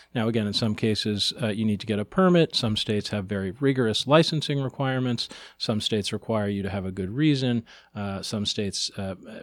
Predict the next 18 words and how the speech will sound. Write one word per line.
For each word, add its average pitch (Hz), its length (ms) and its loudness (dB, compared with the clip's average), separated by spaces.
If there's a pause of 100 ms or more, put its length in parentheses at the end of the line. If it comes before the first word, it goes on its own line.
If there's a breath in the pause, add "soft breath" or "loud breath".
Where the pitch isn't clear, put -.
(120)
require 101 500 -2
a 95 60 -4
very 98 240 -2
strict, - 580 -2
uh, 98 320 -4
test - 360 -2
to 113 60 -2
make 101 160 -2
sure 104 140 -4
you 98 80 0
have 92 80 -6
a 92 60 -12
clean, 101 260 -2
clean, 101 300 -8 (540)
clean 143 360 2
criminal 107 480 0
record. 147 440 2 (440 loud breath)
Um, 127 240 4